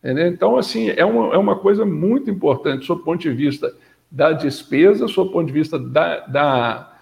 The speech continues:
do emprego, né? Somos o maior empregador, e a única atividade econômica, Luiz, está presente em todos os municípios brasileiros. Então, assim, você tem uma importância socioeconômica e cultural, porque é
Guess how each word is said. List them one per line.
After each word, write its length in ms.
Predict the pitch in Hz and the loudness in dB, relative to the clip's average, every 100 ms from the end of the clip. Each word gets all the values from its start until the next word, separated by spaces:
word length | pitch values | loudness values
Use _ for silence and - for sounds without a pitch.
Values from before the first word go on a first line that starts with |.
| _ _ | _ _
do 160 | 135 151 | -2 0
emprego, 560 | 139 - 160 208 202 | -2 0 4 4 4
né? 180 | 139 175 | 0 0
Somos 300 | 180 160 143 | -2 -4 -4
o 20 | |
maior 240 | 135 131 139 | 0 2 2
empregador, 680 | 139 135 127 120 196 208 - _ | 2 2 2 2 0 -2 -8 _
e 140 | - 202 | -2 0
a 100 | 202 | 2
única 480 | 185 233 254 247 190 | 0 0 0 0 -2
atividade 580 | 185 165 151 147 143 | -2 -2 2 4 4
econômica, 600 | 135 135 123 160 196 185 | 2 0 -2 0 -2 -2
Luiz, 260 | 143 113 123 | -2 -2 -6
está 160 | - 185 | -4 -4
presente 500 | 196 185 190 196 214 | -2 -2 -2 -6 -8
em 60 | |
todos 480 | 202 - 208 214 180 | -10 0 0 0 -6
os 160 | 185 165 | -8 -6
municípios 600 | 180 170 - 165 165 143 | -6 -6 -8 -10 -10 -8
brasileiros. 580 | 165 156 147 131 135 113 | -4 -4 -2 0 0 -2
Então, 200 | 120 202 | -4 -4
assim, 200 | 202 196 | -4 -6
você 140 | 202 | -4
tem 160 | 202 196 | -4 -2
uma 80 | 202 | -2
importância 640 | 202 170 - 151 151 - - _ _ _ | 0 0 0 -4 -4 -8 -12 _ _ _
socioeconômica 1120 | - 175 180 175 147 139 127 180 220 - - | -6 2 2 2 -2 0 0 0 -2 -4 -4
e 140 | 196 254 | -4 -4
cultural, 760 | 233 226 175 143 131 101 - - | -4 -6 -2 0 0 -2 -8 -10
porque 300 | 131 - 175 | -10 -2 2
é 220 | 175 | 2